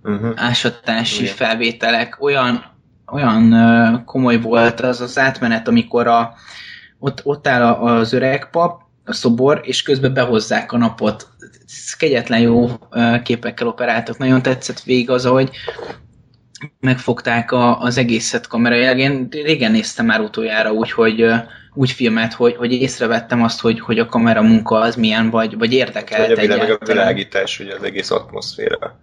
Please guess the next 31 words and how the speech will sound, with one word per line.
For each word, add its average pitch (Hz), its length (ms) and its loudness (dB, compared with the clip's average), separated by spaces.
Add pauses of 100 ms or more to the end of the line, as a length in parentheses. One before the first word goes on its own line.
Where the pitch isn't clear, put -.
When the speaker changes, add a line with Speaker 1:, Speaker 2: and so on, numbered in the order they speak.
(140)
Speaker 2:
Igen. 127 200 0
Speaker 1:
Tehát, 113 160 2
hogy, 113 120 2
hogy, 110 240 2
hogy, 110 240 2
ö, 107 360 6 (260)
hogy 104 160 -12
érez-, 107 460 0 (180)
éreztetik, 104 640 -2
hogy 95 160 -2
a 95 60 2
gonosz 90 600 -2
jelen 71 420 -4
van. 82 280 -10
Speaker 2:
Igen. 123 240 0
Speaker 1:
Minden 92 200 4
egyes 90 340 -4
képkockában - 800 -6
ott - 140 -12
van. 135 100 -6
Speaker 2:
Volt 160 140 0
egy 127 80 2
nagyon 139 220 4
furcsa 123 360 -4
jelenet, 139 460 0
ahol 127 440 0 (160)
állandóan 120 420 4
kifelé 120 400 0
közelített 113 680 -2
a 110 60 -6
kamera. 110 580 -2